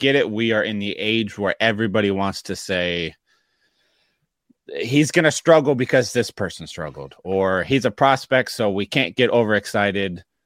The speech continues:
Uh, it's not worth it. He's just gonna struggle anyway." So everybody needs to temper expectations.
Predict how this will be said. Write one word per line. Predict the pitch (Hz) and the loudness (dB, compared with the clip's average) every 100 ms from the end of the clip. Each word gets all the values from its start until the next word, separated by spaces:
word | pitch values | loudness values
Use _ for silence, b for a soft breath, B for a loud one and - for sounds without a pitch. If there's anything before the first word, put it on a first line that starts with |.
| _ | _
Uh, | - 90 87 | -6 -4 -4
it's | - | -2
not | 127 127 | 0 2
worth | 113 117 | 0 -2
it. | 104 | -2
He's | 104 120 | -2 -2
just | 117 - | -4 -6
gonna | 110 | -8
struggle | 101 117 107 101 | -4 -2 -2 -2
anyway." | 104 104 98 | -4 -2 -4
So | 92 98 | -2 0
everybody | 107 104 98 | 0 0 -2
needs | 95 98 - | -2 -6 -8
to | |
temper | 92 104 92 | -12 -10 -6
expectations. | 90 - 95 82 85 80 78 - | -6 -6 -10 -10 -12 -14 -16 -20